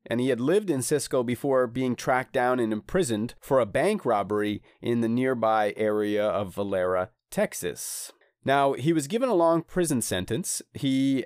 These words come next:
had actually been paroled, though, so he planned to rob the Cisco Bank with his brother Lee,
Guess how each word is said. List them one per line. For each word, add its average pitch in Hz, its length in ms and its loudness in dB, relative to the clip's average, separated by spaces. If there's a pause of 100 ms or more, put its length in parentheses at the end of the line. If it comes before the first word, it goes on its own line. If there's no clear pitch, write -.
(100)
had 123 260 0
actually 151 400 -2
been 139 160 -2
paroled, 120 640 0
though, 92 400 -2
so 135 320 4
he 139 320 -2
planned 214 420 -2
to 185 100 0
rob 147 360 2
the 127 140 0
Cisco 160 420 -2
Bank 117 380 0
with 127 100 -2
his 110 140 -2
brother 113 360 0
Lee, 131 500 0